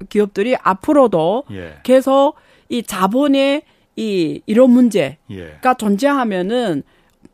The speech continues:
Speaker 1: 그거는 언제든지 나올 수 있는 정책이에요.
Speaker 2: 예.
Speaker 1: 그러니까
Speaker 2: 네.
Speaker 1: 이 방향이 중요한 거죠.
Speaker 2: 아,
Speaker 1: 방향은
Speaker 2: 아.
Speaker 1: 공동 부유예요.
Speaker 2: 예.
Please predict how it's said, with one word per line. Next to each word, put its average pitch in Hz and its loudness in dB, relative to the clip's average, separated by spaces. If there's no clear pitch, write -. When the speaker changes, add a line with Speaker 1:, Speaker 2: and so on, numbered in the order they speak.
Speaker 1:
그거는 254 2
언제든지 254 0
나올 175 -6
수 226 -12
있는 180 -4
정책이에요. 151 -6
Speaker 2:
예. 87 -14
Speaker 1:
그러니까 262 2
Speaker 2:
네. 269 -6
Speaker 1:
이 277 -6
방향이 330 4
중요한 180 -4
거죠. 147 -8
Speaker 2:
아, 98 -10
Speaker 1:
방향은 302 4
Speaker 2:
아. - 2
Speaker 1:
공동 233 0
부유예요. 190 -2
Speaker 2:
예. 92 -12